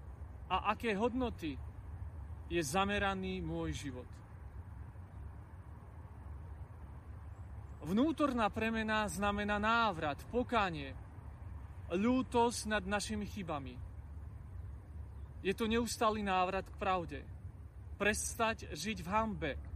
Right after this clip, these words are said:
okamžitých impulzívnych reakcií. Ježiš nás prichádza predtým zachrániť,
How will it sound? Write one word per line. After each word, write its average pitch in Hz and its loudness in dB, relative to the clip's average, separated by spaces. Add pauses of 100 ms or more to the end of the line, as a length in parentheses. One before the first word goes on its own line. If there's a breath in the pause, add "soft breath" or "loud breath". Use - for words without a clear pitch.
(300)
okamžitých 214 2 (300)
impulzívnych 190 -2
reakcií. 143 -4 (3250)
Ježiš 208 4
nás 220 4
prichádza 196 2
predtým 185 -4
zachrániť, 147 -4